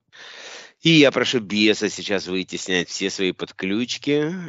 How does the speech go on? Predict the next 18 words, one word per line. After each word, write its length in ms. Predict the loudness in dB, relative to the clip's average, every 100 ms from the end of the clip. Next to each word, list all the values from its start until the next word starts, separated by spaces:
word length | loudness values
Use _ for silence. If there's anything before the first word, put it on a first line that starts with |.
| -6
оста-, 560 | -6 -4 0 0 0
забрать 420 | -2 -4 -2 -2 -4
все, 160 | -10
что 160 | -6 -4
от 80 | -4
червя 400 | -6 -4 0 0
еще 300 | -2 -6 -8
осталось, 540 | -6 -2 -2 -4 -8
если 300 | -10 -10 -10
что-то 360 | -12 -12 -6 -6
осталось, 680 | -6 -4 -2 -2 -4 -8 -12
и 400 | -10 -8 -6 -8 _ -20 -20 -20 -20 _ -6
прямо 260 | -2 0 0
на 180 | -2
том 220 | -4 -6 -6
месте 360 | -8 -8 -10
доложить 420 | -6 -4 -6 -10
мне, 320 | -8 -8 -8